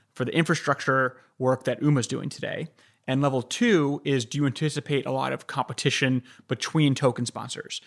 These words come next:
Token sponsor one launches the S and P, token sponsor two launches an S and P product. And are they competing on the expense ratio and, you know, other service-oriented aspects?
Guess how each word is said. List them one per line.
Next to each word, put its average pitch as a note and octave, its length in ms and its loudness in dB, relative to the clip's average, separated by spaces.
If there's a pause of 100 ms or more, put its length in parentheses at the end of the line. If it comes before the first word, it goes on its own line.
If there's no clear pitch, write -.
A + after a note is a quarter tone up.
(200)
Token D3 260 2
sponsor C3 360 -2
one D3+ 460 2
launches C3+ 340 -2
the B2+ 80 -2
S B2 140 -4
and B2+ 100 -6
P, B2+ 320 -4 (240)
token B2+ 240 -4
sponsor B2 320 -8
two C#3+ 480 4 (220)
launches C3 320 -4
an B2+ 80 -4
S C3 160 -2
and A#2+ 100 -2
P B2+ 160 -2
product. B2 520 0 (280)
And C3 220 2
are B2+ 40 4
they C3+ 120 2
competing C3 480 0
on B2+ 160 -4
the A2+ 80 -8
expense D#3 340 -2
ratio C3 600 0
and, B2 180 -6 (240)
you B2+ 120 -2
know, B2 60 -2
other B2+ 200 2
service-oriented B2+ 1040 -2
aspects? - 640 -2